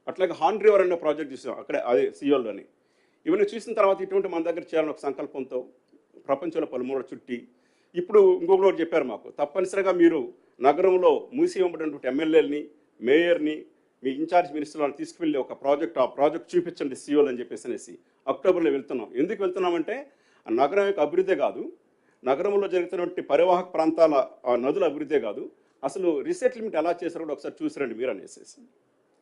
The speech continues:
So అది అక్టోబర్లో వెళ్ళబోతున్నాం, దాన్ని కూడా ఫైనల్ చెప్పింది డేట్ వెళ్తున్నాం. ఇవన్నీ కూడాను ఈ నగరానికి ఉన్నటువంటి ప్రశస్తిని ఇంకా పెంపొందించాలి.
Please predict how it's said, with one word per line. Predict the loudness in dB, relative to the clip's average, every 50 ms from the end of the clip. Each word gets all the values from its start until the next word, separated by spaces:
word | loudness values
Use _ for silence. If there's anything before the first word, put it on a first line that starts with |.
| _ _ _ _ _ 2
So | 2
అది | 6 6 6
అక్టోబర్లో | 4 4 4 2 2 2 4 4
వెళ్ళబోతున్నాం, | 4 4 4 0 -2 -2 -4 -4 -6 -6 -6 -4 -4
దాన్ని | -4 -4 -2 -2
కూడా | -2 -2 -2
ఫైనల్ | -2 -4 -4 -4 -4 -4 -6 -6
చెప్పింది | -8 -8 -10 -10
డేట్ | -8 -8 -10 -10 -10
వెళ్తున్నాం. | -12 -12 -12 -14 -16 -16 -18 -20 -20 _ _ _ _ _ _ _ 0
ఇవన్నీ | 2 2 2 2 0 -2
కూడాను | -2 2 4 6 6 6 6 2 2 0 -6 -16 _ _ _ _ _ _ -4
ఈ | 0
నగరానికి | 2 2 2 4 6 6 6 6 4 2
ఉన్నటువంటి | 2 0 0 2 0 -2 -2 -2
ప్రశస్తిని | -4 -4 -4 -2 -4 -6 -4 -4 -4
ఇంకా | 0 2 2 2
పెంపొందించాలి. | 2 0 -6 -4 -4 -2 -2 -2 -2 -2 -2 -2 -2 -4 -10